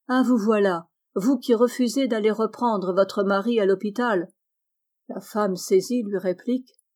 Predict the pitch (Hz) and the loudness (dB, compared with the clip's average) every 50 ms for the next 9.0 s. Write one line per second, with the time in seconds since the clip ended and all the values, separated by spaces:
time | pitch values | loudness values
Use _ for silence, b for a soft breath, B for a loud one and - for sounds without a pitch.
0 | _ _ - 233 214 196 190 190 196 185 180 - 214 196 175 202 208 202 240 254 | _ _ -2 0 2 2 2 2 2 0 0 -2 -2 0 2 2 2 2 0 -4
1 | 247 - _ _ _ _ _ - - 240 220 214 220 208 254 247 233 226 226 190 | -4 -6 _ _ _ _ _ -4 0 2 2 2 2 2 2 4 4 4 2 2
2 | 196 233 226 220 220 233 226 - - - 233 220 220 220 208 - _ _ _ _ | 2 2 2 2 0 -4 -6 -6 -6 -4 -4 -4 -4 -4 -6 -8 _ _ _ _
3 | _ _ _ _ _ _ _ _ _ - - 240 254 220 202 208 208 196 180 175 | _ _ _ _ _ _ _ _ _ -16 -12 -12 -8 -6 -6 -2 0 0 -2 -2
4 | - - 220 185 196 185 165 196 220 226 226 - - _ - - 202 196 - - | -4 -8 -6 -4 -2 -2 -2 -2 -4 -4 -8 -12 -16 _ -6 -6 -4 -4 -2 -2
5 | 233 208 - 226 202 202 - 226 196 185 170 180 185 _ _ _ _ _ _ _ | -2 -2 -2 -4 -8 -6 -6 -4 -4 -2 -4 -6 -8 _ _ _ _ _ _ _
6 | _ _ _ - 208 202 196 196 196 190 185 180 170 - 214 226 247 247 262 254 | _ _ _ -4 -2 0 2 2 0 0 -2 -4 -4 -2 -2 0 0 0 -2 -4
7 | - _ _ _ - 208 202 196 190 - 202 190 - - - - 226 233 262 262 | -8 _ _ _ -2 0 2 2 2 2 0 0 -2 -4 -4 -2 0 2 2 2
8 | 262 262 - _ _ _ _ - 208 202 202 196 190 190 190 180 214 247 262 262 | 2 0 -2 _ _ _ _ -4 -2 0 2 2 2 2 0 0 0 0 0 0